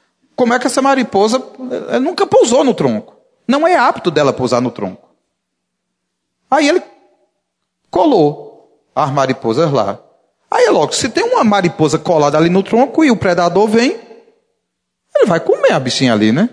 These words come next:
Aí depois ele contou quantas sobraram de uma e de outra.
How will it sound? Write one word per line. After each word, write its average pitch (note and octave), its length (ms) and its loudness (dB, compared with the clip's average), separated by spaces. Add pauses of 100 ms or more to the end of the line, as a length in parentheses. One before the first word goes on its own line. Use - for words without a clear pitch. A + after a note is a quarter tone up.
(500)
Aí D3+ 80 0
depois F#3+ 300 0
ele A#3+ 140 2
contou A#3 500 2
quantas G3 380 -4
sobraram D3+ 440 0
de D3 140 0
uma F#3 140 0
e A3+ 40 2
de A#3+ 120 0
outra. A#2 440 0